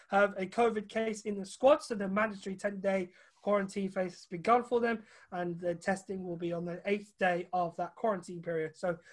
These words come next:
a whole load of fixtures for them have been called off in the meantime, while they have a recovery period for all their players and staff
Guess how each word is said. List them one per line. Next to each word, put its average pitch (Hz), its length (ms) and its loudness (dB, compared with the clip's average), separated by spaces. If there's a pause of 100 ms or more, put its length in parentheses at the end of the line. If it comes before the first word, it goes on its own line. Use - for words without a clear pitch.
(140)
a 170 140 0
whole 185 320 4
load 190 260 4
of 170 80 -4
fixtures 202 400 -6
for 185 80 -10
them 180 160 -2
have 170 140 -8
been 170 160 -10
called 180 260 -4
off 208 180 2 (260)
in 233 140 0
the 208 80 2
meantime, 190 560 2
while 185 320 4
they 175 220 -2
have 165 220 -8 (180)
a 160 240 -8
recovery 180 420 -2
period 170 320 -6
for 170 100 -6
all 165 160 -6
their 165 220 -6 (460)
players 170 300 0
and 160 100 -8
staff 170 360 -2